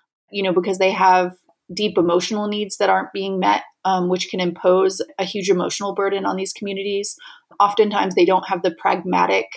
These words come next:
skill set for self-sufficiency. And so,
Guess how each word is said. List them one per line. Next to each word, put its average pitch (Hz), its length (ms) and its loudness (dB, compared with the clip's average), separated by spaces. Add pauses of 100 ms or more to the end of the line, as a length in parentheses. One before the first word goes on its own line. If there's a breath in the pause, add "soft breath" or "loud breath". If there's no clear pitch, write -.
(160)
skill - 440 2
set 320 360 2 (440)
for 214 220 4
self-sufficiency. 247 1200 -2
And 190 240 -4
so, 185 460 4